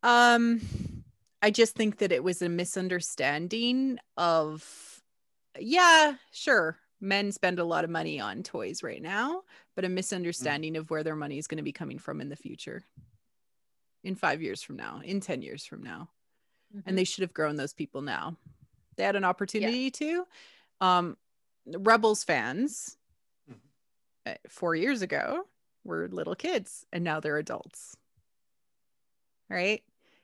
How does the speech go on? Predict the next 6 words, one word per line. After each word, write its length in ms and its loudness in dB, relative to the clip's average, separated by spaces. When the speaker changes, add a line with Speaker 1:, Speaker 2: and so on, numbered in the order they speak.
Speaker 1:
Uh, 500 4
Clone 300 4
Wars 260 4
fans, 560 2
now 340 0
adults. 680 -4